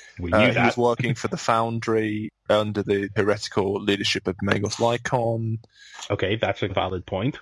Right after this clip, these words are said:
Speaker 2: Hang on, while investigating Foundry, you found text for, okay, that's, that's separate notes. You said I, I had access to all the ones that were notes that were on him here,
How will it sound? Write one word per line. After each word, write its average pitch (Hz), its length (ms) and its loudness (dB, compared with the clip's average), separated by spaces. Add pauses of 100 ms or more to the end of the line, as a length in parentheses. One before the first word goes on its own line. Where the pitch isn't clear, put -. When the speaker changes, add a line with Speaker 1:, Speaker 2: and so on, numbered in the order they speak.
(160)
Speaker 2:
Hang 117 160 2
on, 110 100 0
while 120 220 2
investigating 120 460 0
Foundry, 110 340 0
you 110 120 -4
found 107 460 -2
text - 300 -2
for, 101 100 0
okay, 110 280 2
that's, 98 320 -4
that's - 360 -4
separate - 280 -4
notes. 92 400 -2 (340)
You 131 160 0
said 139 200 0
I, 131 200 2
I 131 100 2
had 131 160 0
access - 280 -2
to - 120 -4
all 131 60 0
the 127 80 -4
ones 123 220 -2
that - 100 -18
were 113 320 2
notes 113 460 -2
that 87 120 0
were 104 160 0
on 110 140 0
him 110 240 0
here, 113 340 0